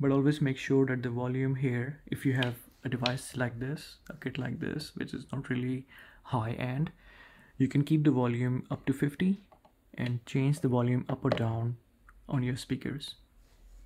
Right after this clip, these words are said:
I hope this helps. I'm gonna make a lot of more videos as I'm learning drumming. I'm coming up with, um, uh, new issues, new problems, and I'm trying to, uh, find the solutions, which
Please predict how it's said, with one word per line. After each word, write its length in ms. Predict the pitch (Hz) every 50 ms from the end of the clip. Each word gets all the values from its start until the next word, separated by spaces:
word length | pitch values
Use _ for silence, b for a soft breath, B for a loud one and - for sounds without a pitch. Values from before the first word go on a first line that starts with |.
| - - - - - B B B B B B B B B B
I 80 | - 127
hope 200 | 135 156 151 143
this 180 | 156 151 151
helps. 500 | - 139 127 123 131 135 - - - - - -
I'm 120 | 131 139
gonna 140 | 139 143 147
make 320 | 139 131 127 127 127 - -
a 40 | -
lot 200 | 139 117 131 139
of 180 | 147 147 - -
more 240 | 123 131 135 139 139
videos 540 | 123 120 117 117 117 117 117 113 - - - -
as 160 | 127 123 120
I'm 340 | 123 123 120 120 120 120 120 120 - -
learning 340 | 123 127 127 127 123 123 123
drumming. 480 | 120 127 123 127 127 123 127 127 127 - B B B B B B B B B
I'm 240 | - 127 127 127 135
coming 300 | - 127 127 123 127 123
up 180 | 120 - -
with, 240 | - 120 120 - -
um, 540 | 127 123 123 123 123 - - 135 139 117 - _ _ _ _ _ _ _ _ _ _ _ _ _ - - _ - 277 - _ _ - -
uh, 80 | 143 -
new 260 | 127 135 139 139 143 139
issues, 720 | - 139 - - - 131 139 147 147 147 - - - - _ _ _ _ -
new 160 | 127 127 123
problems, 640 | 127 - 131 131 - 143 131 127 127 135 131 - -
and 100 | 135 120
I'm 140 | 123 127 120
trying 300 | - 123 120 120 123 117
to, 100 | - 120 - -
uh, 320 | - 120 117 120 123 123 120
find 260 | - - - 120 123
the 60 | -
solutions, 680 | - - 127 131 131 123 - - 170 - - - - - B B B B B B B B B B B
which 360 | - 127 120 131 135 -